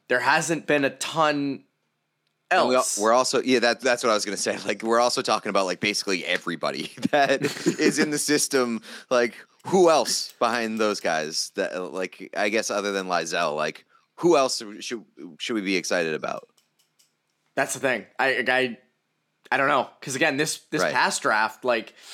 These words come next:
Speaker 1: you know, I know that Hendrickson and, uh, Pelosi are doing okay in the U S H L, but that's the U S H L. No disrespect to it, like, but they're older guys in that league, you know?
Speaker 2: There should be a
Speaker 1: So
Speaker 2: s-, like, like I was saying, there should be, like, a steady stream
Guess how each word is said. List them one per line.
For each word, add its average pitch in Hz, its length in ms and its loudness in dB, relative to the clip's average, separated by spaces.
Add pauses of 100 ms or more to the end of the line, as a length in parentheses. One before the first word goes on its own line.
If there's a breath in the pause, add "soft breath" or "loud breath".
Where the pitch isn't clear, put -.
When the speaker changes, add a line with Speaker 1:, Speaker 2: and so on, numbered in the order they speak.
(320 loud breath)
Speaker 1:
you 147 100 2
know, 120 100 2
I 120 120 2
know 139 160 2
that 131 240 0
Hendrickson 127 720 -2
and, 113 220 -2
uh, 107 120 0
Pelosi 123 480 -4
are - 20 -2
doing 110 200 -6
okay 107 260 -4
in 107 80 -6
the 104 80 -8
U 104 80 -4
S 104 120 -6
H 104 180 -6
L, 120 200 4
but 104 140 -10
that's 135 140 -6
the 160 80 -6
U 160 100 4
S 160 100 0
H 151 160 0
L. 127 300 0 (320 loud breath)
No 156 140 0
disrespect 165 520 -2
to 131 120 0
it, 147 180 0
like, 131 320 0
but - 100 -14
they're - 180 -2
older 143 260 0
guys 147 320 2
in 113 80 -8
that 98 180 -8
league, 90 320 -10 (220)
you 113 100 -2
know? 113 160 2
Speaker 2:
There 147 100 2
should 160 300 2
be 156 120 2
a 113 60 4
Speaker 1:
So 104 200 -2
Speaker 2:
s-, 120 120 -12
like, 131 180 0
like 120 260 2
I 113 40 0
was 98 100 -2
saying, 85 140 -6
there 92 80 -8
should 151 220 2
be, 165 120 2
like, 151 140 0
a 123 40 -4
steady 107 440 -2
stream 90 800 -6